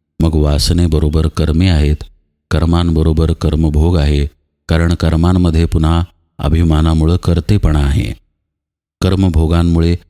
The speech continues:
पुन्हा कर्म भोगावी लागत आहेत. क्रियमाण वाढत आहे, त्यामुळे संचित वाढत आहे आणि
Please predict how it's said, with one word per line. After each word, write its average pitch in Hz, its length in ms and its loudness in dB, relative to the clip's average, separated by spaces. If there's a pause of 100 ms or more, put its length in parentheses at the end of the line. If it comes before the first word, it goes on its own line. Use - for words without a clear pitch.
(180)
पुन्हा 85 280 2
कर्म 95 320 0
भोगावी 76 480 2
लागत 73 320 0
आहेत. 71 220 0 (580)
क्रियमाण 87 500 2
वाढत 78 420 0
आहे, 78 280 2
त्यामुळे 82 440 0
संचित 78 480 -2
वाढत 80 340 0
आहे 80 220 2 (300)
आणि 80 140 2